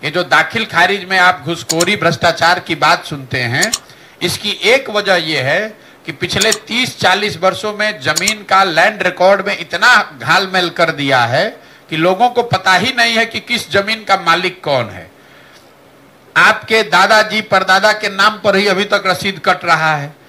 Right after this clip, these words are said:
अब उसको आप जा रहे हैं रसीद को अपडेट कराने, तो कर्म,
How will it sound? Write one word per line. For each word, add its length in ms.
अब 160
उसको 240
आप 220
जा 140
रहे 140
हैं 360
रसीद 360
को 100
अपडेट 380
कराने, 400
तो 160
कर्म, 360